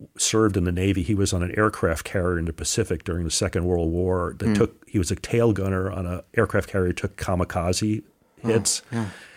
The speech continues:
Speaker 1: and knew the, the experience of war very, you know, and there aren't that many artists that actually have fought in wars when it comes right down to it.
Speaker 2: Hmm.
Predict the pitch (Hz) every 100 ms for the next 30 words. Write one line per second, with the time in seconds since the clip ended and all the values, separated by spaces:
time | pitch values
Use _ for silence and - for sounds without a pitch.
0 | - _ - 101 98 101 127 120 110 104
1 | 104 - - 123 107 113 - - 117 101
2 | 95 82 92 90 80 85 - 90 104 90
3 | 87 _ _ - 113 87 80 110 107 113
4 | 113 120 143 123 101 101 98 95 - -
5 | 95 95 90 - 87 95 - 90 87 -
6 | 92 87 80 80 87 76 76 - - _
7 | _ _ _ 95 80 - 85 82 73 78
8 | 80 80 - 110